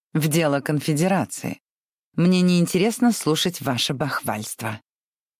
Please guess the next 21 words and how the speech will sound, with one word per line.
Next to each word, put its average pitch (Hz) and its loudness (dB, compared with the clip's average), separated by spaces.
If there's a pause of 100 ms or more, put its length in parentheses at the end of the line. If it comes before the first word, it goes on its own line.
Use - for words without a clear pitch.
Контрабанда 165 2
для 143 2
меня 143 2
просто 135 -2 (100)
промысел. 123 -2 (420)
Я 160 0
делаю 160 2
на 151 2
этом 156 0
деньги. 127 0 (400)
Как 170 -4
только 175 0
это 156 0
занятие 160 2
перестанет 147 0
приносить 139 -2
доход, 147 -2
я 147 0
его 139 -2
брошу. 131 -6 (460)
Ну, 156 0